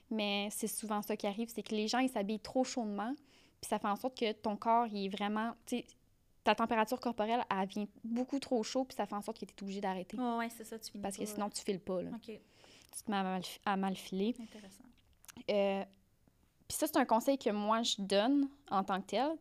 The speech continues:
Speaker 1: T'as peut-être pas les cuisses qui se frottent ensemble, mais quand tu cours des longues distances, tes cuisses s-, peuvent se mettre à
Speaker 2: Ah,
Speaker 1: frotter.
Speaker 2: puis ça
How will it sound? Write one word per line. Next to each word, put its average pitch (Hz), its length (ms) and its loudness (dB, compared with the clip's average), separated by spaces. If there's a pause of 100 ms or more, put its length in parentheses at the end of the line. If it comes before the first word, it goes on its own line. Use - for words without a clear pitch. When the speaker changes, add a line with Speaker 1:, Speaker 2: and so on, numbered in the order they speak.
Speaker 1:
T'as 214 120 2
peut-être 302 320 0
pas 339 140 4
les 285 160 4
cuisses - 300 -2
qui - 100 -12
se - 80 -10
frottent 214 240 0
ensemble, 208 540 -2 (520)
mais 185 120 -2
quand 302 240 2
tu - 180 -10
cours 330 340 2
des 233 140 2
longues 202 260 0
distances, 220 640 -2 (380)
tes 233 140 -6
cuisses - 440 -4 (320)
s-, - 260 -10
peuvent 247 200 4
se - 160 -2
mettre 190 260 0
à 254 100 0
Speaker 2:
Ah, - 40 -2
Speaker 1:
frotter. 185 200 -4
Speaker 2:
puis 190 80 -2
ça - 160 -10